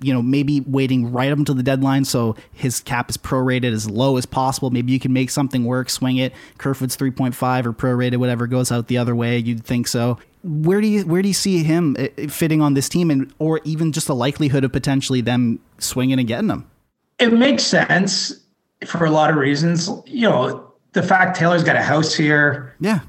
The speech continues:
Speaker 2: I do think he wants to win, as we mentioned. Like, I think he wants to be on a good team. He wants to play with good players. We can click all those boxes playing for the Leafs. I, but I don't know that, that the Leafs feel that they need that exact guy. Like,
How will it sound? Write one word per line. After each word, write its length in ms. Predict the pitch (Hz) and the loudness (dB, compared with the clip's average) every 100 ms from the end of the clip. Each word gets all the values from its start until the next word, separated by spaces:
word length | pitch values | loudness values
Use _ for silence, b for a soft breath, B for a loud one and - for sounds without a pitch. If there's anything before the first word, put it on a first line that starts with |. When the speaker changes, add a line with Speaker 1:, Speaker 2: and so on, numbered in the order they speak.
| - | -2
Speaker 2:
I 60 | |
do 180 | 135 160 | 0 2
think 160 | 160 160 | 2 2
he 140 | 160 | 2
wants 240 | 147 143 | 2 2
to 80 | - | 0
win, 260 | 127 135 147 | 0 2 2
as 140 | 131 | 0
we 60 | 135 | 0
mentioned. 400 | 131 135 160 143 | 0 0 0 0
Like, 140 | 135 | 0
I 40 | 131 | 0
think 140 | 147 | 0
he 80 | 151 | 0
wants 180 | 135 - | 0 0
to 80 | 147 | 0
be 100 | 147 | 2
on 60 | |
a 60 | 139 | 2
good 180 | 135 - | 0 -2
team. 220 | 135 147 | 0 2
He 80 | 127 | 2
wants 220 | 135 139 | 0 0
to 80 | 127 | -2
play 180 | 151 | -2
with 140 | 139 131 | -2 -2
good 180 | 147 135 | -2 0
players. 400 | 139 135 139 127 | 2 2 2 0
We 100 | 131 | -2
can 200 | 131 127 | -2 -2
click 240 | 170 170 | -2 0
all 180 | 151 135 | 0 0
those 80 | 143 | 0
boxes 460 | 135 123 127 127 | 0 -2 -2 -6
playing 320 | 117 151 135 127 | -6 -2 -2 -2
for 80 | |
the 80 | 123 | -4
Leafs. 480 | 123 135 113 - b b b b b b b b _ - | -2 -2 -2 -8 b b b b b b b b _ 0
I, 200 | 185 180 | 0 2
but 80 | 175 | 4
I 60 | 208 | 4
don't 220 | 294 302 | 4 4
know 200 | 226 233 | 4 4
that, 180 | 226 190 | 2 2
that 320 | 190 185 - | 2 0 -2
the 80 | 175 | 0
Leafs 360 | 156 170 185 - | 2 2 2 0
feel 240 | 220 170 | 0 2
that 120 | 151 | 2
they 120 | 147 | 2
need 400 | 147 147 139 123 | 2 2 2 0
that 240 | 123 135 135 | 0 2 2
exact 440 | 131 127 127 127 | 0 0 -2 -2
guy. 260 | 120 110 107 | -2 -2 -2
Like, 320 | 117 - - | -2 -4 -8